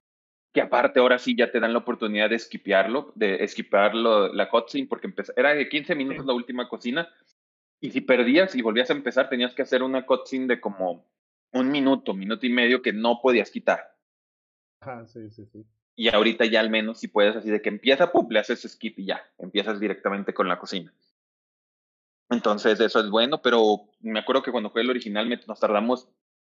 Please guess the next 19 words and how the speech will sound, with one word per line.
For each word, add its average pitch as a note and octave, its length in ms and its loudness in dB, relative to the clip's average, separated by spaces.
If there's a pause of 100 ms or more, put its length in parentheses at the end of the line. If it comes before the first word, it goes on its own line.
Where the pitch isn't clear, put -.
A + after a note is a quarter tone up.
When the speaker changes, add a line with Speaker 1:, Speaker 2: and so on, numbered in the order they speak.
(440)
Speaker 1:
una C#3 240 -4
semana B2 340 0
en C#3 80 -4
pasarlo B2 420 -2
y B2 80 0
ahorita A#2 340 0
este, B2 260 0
la A2+ 100 -2
primera G#2+ 320 -2
que - 80 -8
lo G#2 80 -4
jugamos, G2+ 340 -6
lo G2+ 120 -6
pasamos. - 420 -8
Entonces G2 220 -6
no F#2+ 100 -4
sé F#2+ 140 -4
si G2+ 100 -10
también F#2 420 -6